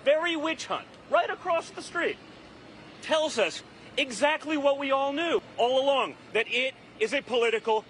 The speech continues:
persecution. It is a witch hunt. There is a reason one of the people sitting at that desk was the number three person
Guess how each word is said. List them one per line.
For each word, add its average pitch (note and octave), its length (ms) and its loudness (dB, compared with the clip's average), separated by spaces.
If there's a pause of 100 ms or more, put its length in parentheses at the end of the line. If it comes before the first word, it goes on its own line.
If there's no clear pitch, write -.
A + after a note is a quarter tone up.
(100)
persecution. A3+ 640 -2 (300)
It A#3 160 -2
is B3+ 160 -6
a B3 80 2
witch A#3+ 320 -2
hunt. F3+ 220 -2 (220)
There C4 200 2
is B3 120 -2
a C#4 80 2
reason A#3 540 -2 (320)
one C4 200 2
of C#4 80 0
the D4+ 100 0
people C4 360 -2
sitting D4 360 -4
at D#4 160 0
that C#4+ 160 -2
desk C#4+ 260 -2 (200)
was G#3+ 160 0
the B3 120 -2
number D#4 440 0
three D#4+ 300 -2
person G#3 560 -2